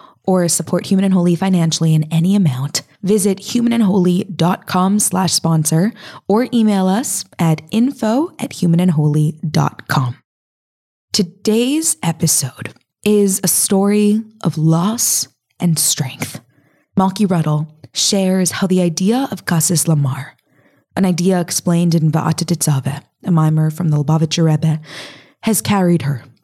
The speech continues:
through unimaginable circumstances. Malki is joyful, vibrant, wise. This is not a story of endless suffering. It is a story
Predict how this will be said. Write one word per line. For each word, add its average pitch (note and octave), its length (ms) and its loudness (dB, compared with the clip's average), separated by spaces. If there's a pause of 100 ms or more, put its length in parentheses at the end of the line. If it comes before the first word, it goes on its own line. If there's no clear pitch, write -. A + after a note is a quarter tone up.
through G3 480 2
unimaginable F#3 1120 0
circumstances. - 1120 -4 (800)
Malki A#3+ 720 2
is F3 400 2 (160)
joyful, D3+ 720 0 (480)
vibrant, D#3+ 920 -2 (560)
wise. D#3+ 840 0 (1000)
This A#3+ 160 0
is C4 100 -2
not B3+ 180 2
a A#3+ 40 0
story D#3+ 640 0 (260)
of D#3 220 0 (240)
endless G#3+ 380 2
suffering. - 560 -4 (1400)
It G3 100 0
is F#3+ 140 2
a G3 40 0
story A#3 720 -2